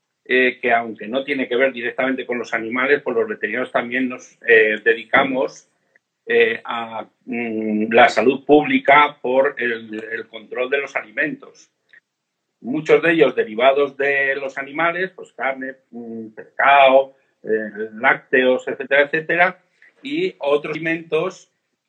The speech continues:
que entran dentro de la dieta de, de las personas. Y verdaderamente el centro, <clears throat> eh, microbiológico de Majadahonda,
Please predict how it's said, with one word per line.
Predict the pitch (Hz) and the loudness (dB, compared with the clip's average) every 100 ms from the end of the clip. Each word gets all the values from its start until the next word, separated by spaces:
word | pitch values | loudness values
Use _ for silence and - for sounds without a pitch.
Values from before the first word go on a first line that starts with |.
| _ | _
que | - 123 120 117 | -6 -4 -2 -2
entran | 123 127 143 147 | -4 -4 -4 -2
dentro | 143 147 147 | -4 -2 -2
de | 160 | -2
la | 147 | -4
dieta | 113 120 123 - 113 | -6 -8 -10 -8 -8
de, | 107 104 107 | -8 -10 -12
de | 110 | -16
las | 110 - | -16 -10
personas. | 131 - 190 151 113 113 | -10 -2 -2 -2 -8 -12
Y | 107 | -20
verdaderamente | _ 117 123 123 131 139 147 151 151 147 160 156 _ _ _ _ _ | _ -2 0 2 2 0 -2 -6 -6 -6 -6 -10 _ _ _ _ _
el | - 113 - | -12 -12 -2
centro, | 151 151 151 147 147 143 - | -2 0 2 4 4 2 -4
<clears throat> | 131 - - _ _ _ _ _ _ _ _ _ - - | -8 -8 -14 _ _ _ _ _ _ _ _ _ -20 -4
eh, | 127 131 127 | 2 4 4
microbiológico | 131 143 135 131 127 170 180 160 135 120 | 0 6 8 8 8 6 4 -2 -2 -2
de | |
Majadahonda, | 117 113 113 113 123 151 156 117 | -2 -4 -4 0 4 4 4 2